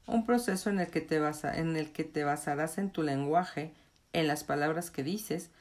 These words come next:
para ayudarte a localizar la fuente de los, de unos sentimientos que quizás te haya sido difíciles de explicar.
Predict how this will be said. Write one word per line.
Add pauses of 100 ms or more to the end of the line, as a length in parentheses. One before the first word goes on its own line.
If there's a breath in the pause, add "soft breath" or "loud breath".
(260 loud breath)
para
ayudarte
a
localizar
la
fuente
de
los,
de
unos
sentimientos (380 loud breath)
que
quizás
te
haya
sido
difíciles
de
explicar.